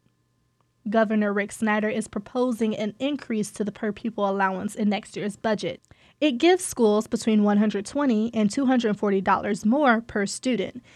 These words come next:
and it's the largest increase in nearly fifteen years. But Ben DeGrow, the director of education policy at the Mackinac Policy Center, says there is no relationship between dollars spent and achievement levels.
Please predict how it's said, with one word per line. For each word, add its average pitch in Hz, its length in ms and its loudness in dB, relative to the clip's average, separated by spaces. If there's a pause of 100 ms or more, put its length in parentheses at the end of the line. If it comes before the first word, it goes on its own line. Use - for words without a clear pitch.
(160)
and 208 140 0
it's 190 160 -4
the 202 140 -2
largest 254 500 2
increase 233 640 -2
in 202 180 4
nearly 196 300 2
fifteen 202 560 -2
years. - 560 -4 (200)
But 233 140 2
Ben 285 220 6
DeGrow, 220 640 2
the 214 100 0
director 208 440 2
of 196 120 0
education 208 640 -2
policy 240 640 0
at 214 140 -2
the 202 80 0
Mackinac 202 420 0
Policy 226 420 -2
Center, 285 520 -2 (240)
says 233 260 2
there 254 160 6
is 226 140 2
no 220 240 6
relationship 240 880 0
between 214 320 0
dollars 196 340 0
spent 285 400 -2 (160)
and 233 140 4
achievement 208 480 -4
levels. - 640 -10